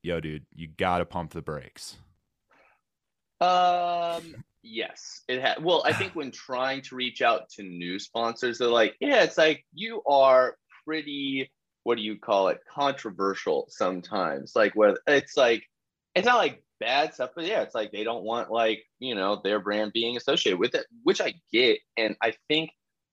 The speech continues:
Speaker 2: that makes me want to be more aggressive because I'm like, "Oh, okay." It's like,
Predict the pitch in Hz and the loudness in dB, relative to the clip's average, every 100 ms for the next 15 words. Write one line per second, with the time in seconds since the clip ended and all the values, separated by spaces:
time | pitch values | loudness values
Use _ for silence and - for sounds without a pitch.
0 | _ _ _ 117 104 120 135 147 143 139 | _ _ _ -10 2 2 4 2 0 0
1 | 143 123 101 104 - 107 90 90 90 80 | -2 0 0 0 -2 -8 -6 -4 -2 -2
2 | - 92 92 92 107 127 151 165 170 170 | -4 -4 2 4 6 4 2 2 2 0
3 | 180 175 - - 117 107 117 117 117 110 | -2 -4 -6 -4 -4 0 0 0 0 -2
4 | 104 95 - 151 151 175 110 107 - 104 | -4 -4 -2 0 0 -4 -6 -8 -6 -8